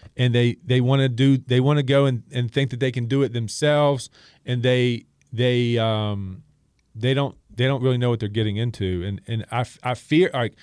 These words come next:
that, that causes me a couple different things. It causes me fear for them. It diminishes, it diminishes our relationship.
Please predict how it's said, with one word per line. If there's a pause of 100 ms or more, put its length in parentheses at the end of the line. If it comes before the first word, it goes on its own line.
(280)
that,
that
causes
me
a
couple
different
things.
It
causes
me
fear (260)
for
them. (760)
It (120)
diminishes,
it
diminishes
our
relationship.